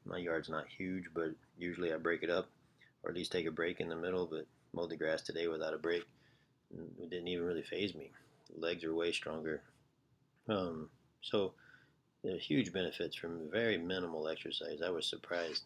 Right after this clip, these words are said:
how little the exercise could be and still benefit from it. But again, it's just a Sunday update. Thanks for subscribing. Stay in touch. Send me email. We're only about a third of the way through this, and I need your help to get to the finish. If you got any suggestions on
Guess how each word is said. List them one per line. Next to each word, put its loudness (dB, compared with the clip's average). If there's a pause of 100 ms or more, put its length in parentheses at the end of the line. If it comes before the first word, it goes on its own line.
how 2
little 2
the 0
exercise -2
could -4
be 2
and -4
still -4
benefit -4
from -4
it. -8 (1160)
But -2
again, 4
it's 0
just 2
a -2
Sunday 4
update. 6
Thanks 0
for -4
subscribing. 4
Stay 0
in 0
touch. 2
Send 0
me 0
email. 2 (760)
We're 6
only 6
about 6
a 4
third 4
of 4
the 6
way 6
through 0
this, 2
and -2
I 0
need -2
your -2
help 0
to -6
get -2
to -4
the -2
finish. 0
If -6
you 0
got 4
any 2
suggestions 0
on -2